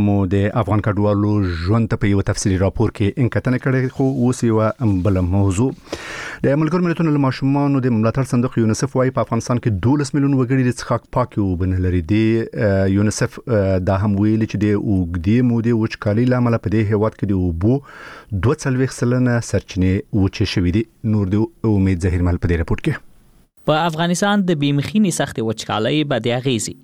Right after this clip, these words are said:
Speaker 2: د ملګرو ملتونو له ماشومانو د ملاتړ وجهي صندوق وایي په دې هیواد کې دولس میلیون وګړي د څښاک پاکې اوبه نه لري او تر څنګ یې د اوږدې وچکالۍ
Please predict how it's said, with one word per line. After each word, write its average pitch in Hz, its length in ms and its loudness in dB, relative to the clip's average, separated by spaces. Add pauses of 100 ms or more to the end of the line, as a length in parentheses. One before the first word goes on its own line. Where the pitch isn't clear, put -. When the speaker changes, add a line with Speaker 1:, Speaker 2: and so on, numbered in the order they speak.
(200)
Speaker 2:
د 175 160 2
ملګرو 214 320 0
ملتونو 180 520 0
له 160 100 0
ماشومانو 151 500 0
د 135 100 0
ملاتړ 135 380 0
وجهي 120 360 0
صندوق 110 360 -2
وایي 131 240 0
په - 340 -10
دې 165 120 2
هیواد 190 240 0
کې 175 140 -2
دولس 185 320 2 (160)
میلیون 143 420 2
وګړي 135 420 0
د 143 140 0
څښاک 117 320 -4
پاکې 110 240 -4
اوبه 98 220 -2
نه 82 140 -4
لري 92 240 -14
او 107 60 -10
تر 104 180 -4
څنګ 151 360 -2
یې 135 60 -4 (340)
د - 80 -2
اوږدې 120 240 0 (100)
وچکالۍ 117 420 -2